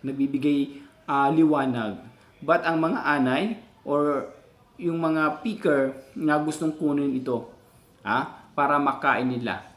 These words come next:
Yun ang nangyayari. Sana maintindihan nyo, yun, ito ang nangyayari ngayon. Ito si Dave. Ito si Tatay Tikram, ang puno. Hmm?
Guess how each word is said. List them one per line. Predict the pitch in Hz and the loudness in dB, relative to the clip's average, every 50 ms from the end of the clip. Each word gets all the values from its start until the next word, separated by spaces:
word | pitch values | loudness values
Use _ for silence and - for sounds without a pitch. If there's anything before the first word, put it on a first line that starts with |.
| - | -10
Yun | - 147 151 151 156 | -6 -2 0 0 0
ang | 147 143 139 | 0 0 -2
nangyayari. | 139 131 127 127 123 120 113 113 117 117 | -2 -2 -2 0 -2 -2 -2 -2 -4 -4
Sana | - - 156 156 151 | -2 -2 0 0 0
maintindihan | 151 143 - 143 139 185 139 110 | 0 0 0 0 0 0 0 0
nyo, | 107 - - - - | -2 -6 -10 -8 -4
yun, | 143 147 147 143 147 - | -2 -2 -2 -4 -6 -8
ito | - 139 143 | -8 -4 -2
ang | 147 147 143 | -2 0 0
nangyayari | 143 139 135 131 131 123 117 117 | 0 0 0 0 0 -2 -2 -4
ngayon. | 117 117 117 117 107 98 95 - - - - - - - - - _ _ _ _ _ _ - | -4 -4 -4 -4 -6 -8 -10 -14 -18 -20 -20 -20 -20 -20 -20 -20 _ _ _ _ _ _ -6
Ito | - - - | -4 -2 -2
si | 156 - 143 127 123 | -2 -2 -2 -2 -2
Dave. | 113 104 98 92 92 - - - - - - - _ - | -2 -2 -2 -4 -6 -10 -16 -20 -20 -20 -20 -16 _ -4
Ito | 151 151 180 | -2 -2 0
si | 175 156 156 - | 0 0 0 0
Tatay | 151 131 - 131 | 0 -2 -2 -4
Tikram, | 131 139 131 - 143 135 131 113 | -6 -6 -6 -4 0 0 0 0
ang | 113 120 120 123 | -2 -4 -6 -6
puno. | - 135 131 123 117 92 - - - - - - - - | -4 -2 0 0 0 -2 -4 -8 -16 -20 -20 -20 -16 -8
Hmm? | - 117 135 160 | -6 -4 -2 -2